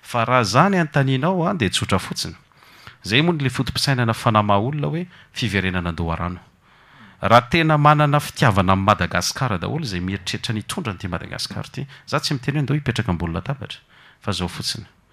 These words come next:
Verena amin'ny soatoavana malagasy. Miverena ny fotony.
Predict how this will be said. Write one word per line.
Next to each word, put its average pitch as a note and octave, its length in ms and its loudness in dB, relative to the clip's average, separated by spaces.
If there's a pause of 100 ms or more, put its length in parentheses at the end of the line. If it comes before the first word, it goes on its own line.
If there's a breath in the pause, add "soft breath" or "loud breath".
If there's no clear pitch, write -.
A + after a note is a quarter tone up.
(440 soft breath)
Verena G2 380 -4
amin'ny F#2 100 -6
soatoavana - 500 -10
malagasy. - 520 -14 (720 loud breath)
Miverena G#2 400 0
ny C#3 80 0
fotony. - 320 -6